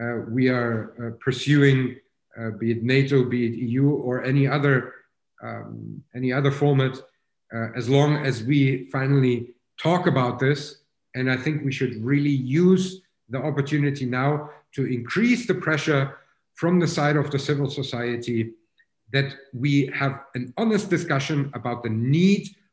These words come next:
for institutional reform. We need to not completely tear down the European house in order to be able to rebuild it, but there is some serious need for renovation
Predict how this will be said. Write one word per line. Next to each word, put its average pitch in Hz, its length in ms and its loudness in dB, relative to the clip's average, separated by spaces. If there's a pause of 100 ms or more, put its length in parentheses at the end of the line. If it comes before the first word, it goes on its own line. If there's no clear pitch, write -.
for 147 140 -2
institutional 143 680 -2
reform. 117 580 -2 (340)
We 120 160 -4
need 143 600 2 (420)
to 131 400 2 (680)
not 160 440 0
completely 165 960 0
tear 175 280 4
down 139 520 2 (120)
the 127 340 -2
European 139 440 2
house 139 440 -2 (300)
in 127 120 -6
order 139 220 2
to 135 120 -6
be 117 200 -4
able 139 240 2
to 135 160 0
rebuild 165 480 2
it, 160 180 -2 (380)
but 131 160 -2
there 135 180 2
is 135 120 -4
some 110 180 -4
serious 185 600 6
need 151 300 4
for 147 140 0
renovation 127 760 0